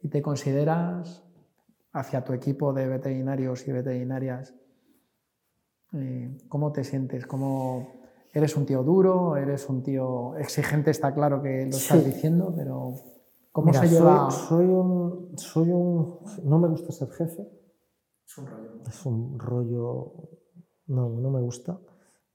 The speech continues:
Speaker 2: Cuando me pongo en plan jefe, no es mi mejor versión.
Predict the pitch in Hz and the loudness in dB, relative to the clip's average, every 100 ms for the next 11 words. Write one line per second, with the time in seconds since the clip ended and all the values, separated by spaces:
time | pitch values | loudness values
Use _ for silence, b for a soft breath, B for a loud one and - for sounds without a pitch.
0 | _ - 113 113 113 139 147 131 135 131 | _ -6 -2 0 2 2 2 2 0 0
1 | 143 - 131 127 123 104 - - - _ | -4 -2 0 2 2 -2 -6 -16 -20 _
2 | _ _ _ _ _ _ _ _ _ _ | _ _ _ _ _ _ _ _ _ _
3 | _ _ _ _ - 120 127 120 127 113 | _ _ _ _ -8 -2 0 4 2 2
4 | - 113 104 - 135 180 | -2 -4 -4 -8 -10 -10